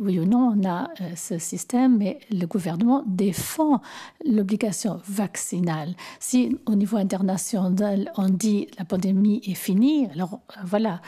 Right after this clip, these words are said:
Mais si c'est pas terminé, on, euh, va, euh, tenir notre engagement. Donc il pourrait, on pourrait, euh, dire, on pour-, ça pourrait, euh, pourrait ne plus avoir de, de l'obligation vaccinale. Je l'espère parce qu'alors la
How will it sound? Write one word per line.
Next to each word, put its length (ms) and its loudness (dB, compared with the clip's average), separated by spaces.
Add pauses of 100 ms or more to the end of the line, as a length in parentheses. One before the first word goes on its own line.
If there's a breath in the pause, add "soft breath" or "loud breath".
(400 loud breath)
Mais 220 0
si 260 0
c'est 220 -2
pas 160 -6
terminé, 540 0 (180)
on, 200 2 (280)
euh, 320 0 (260)
va, 240 -2
euh, 200 -2
tenir 340 2
notre 220 2
engagement. 340 0
Donc 180 -4
il 60 -6
pourrait, 400 2 (640 loud breath)
on 160 6
pourrait, 640 2
euh, 20 4
dire, 320 2 (340)
on 80 2
pour-, 380 0
ça 160 0
pourrait, 640 0
euh, 580 2
pourrait 320 2
ne 80 6
plus 200 2
avoir 420 0
de, 260 4
de 320 2
l'obligation 540 2
vaccinale. 480 0
Je 80 0
l'espère 400 0
parce 180 -2
qu'alors 240 2
la 160 2